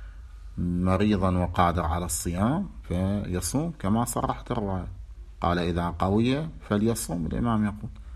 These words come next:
فهذا يتعين عليه الصيام. إذن يتضح أن النسبة بين المرض والإفطار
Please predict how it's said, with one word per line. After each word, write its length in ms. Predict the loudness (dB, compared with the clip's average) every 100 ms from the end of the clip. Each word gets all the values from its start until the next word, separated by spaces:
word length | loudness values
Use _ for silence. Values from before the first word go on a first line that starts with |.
| -14 -16 -16 -16 -16 -16 -10 0
فهذا 720 | 4 4 4 4 4 4 2
يتعين 500 | 2 2 4 4 2
عليه 640 | 2 2 2 0 0 -2 -4 -2
الصيام. 800 | 0 0 2 0 0 0 -2 -4 0
إذن 360 | 4 6 4 2 -8 -18 -20 -20 -18 -4
يتضح 600 | 4 4 4 4 4 2
أن 220 | 2 2 4
النسبة 720 | 4 2 0 0 2 2 2 -4 -10 -6
بين 340 | 2 4 4
المرض 500 | 2 4 6 6 4
والإفطار 800 | 2 2 2 -2 2 4 4 2